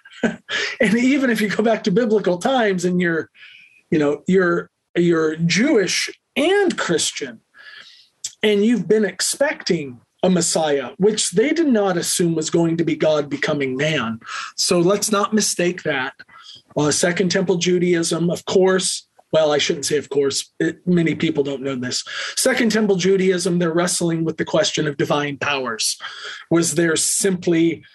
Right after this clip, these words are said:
this kind of m-, mono God who was just simply there?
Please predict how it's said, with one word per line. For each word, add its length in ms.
this 300
kind 300
of 140
m-, 480
mono 880
God 680
who 160
was 160
just 220
simply 380
there? 640